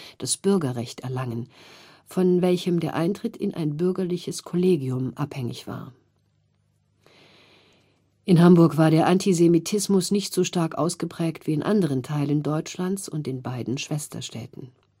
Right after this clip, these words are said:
Juden konnten in der Stadt relativ gut leben, Ghettos wie andernorts gab es nicht,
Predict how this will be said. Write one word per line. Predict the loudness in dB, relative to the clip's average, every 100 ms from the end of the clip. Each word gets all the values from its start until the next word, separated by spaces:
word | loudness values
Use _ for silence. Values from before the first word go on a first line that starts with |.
| _
Juden | -4 0 2 2 0
konnten | -2 -4 -4
in | -6
der | -6
Stadt | -8 -12 -8 -2
relativ | -2 -2 -4 -6 -6
gut | -8 -4
leben, | -2 -2 -2 -6 -8 -20 -20 -20 -20 _
Ghettos | -6 -4 -2 -4 -4
wie |
andernorts | -4 -2 -2 -2 -6 -8
gab | -10 -10
es | -10 -4
nicht, | -2 -4 -12 -20